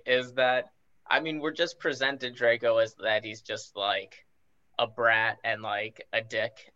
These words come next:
and all these things, and those are true. Um, but it does start with him being, like, uh, uh, wanting to be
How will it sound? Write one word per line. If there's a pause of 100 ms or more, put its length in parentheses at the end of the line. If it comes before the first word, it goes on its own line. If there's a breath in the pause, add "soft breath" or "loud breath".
and
all
these
things,
and
those
are
true. (580)
Um, (500)
but
it
does
start
with
him
being,
like,
uh, (1000)
uh,
wanting
to
be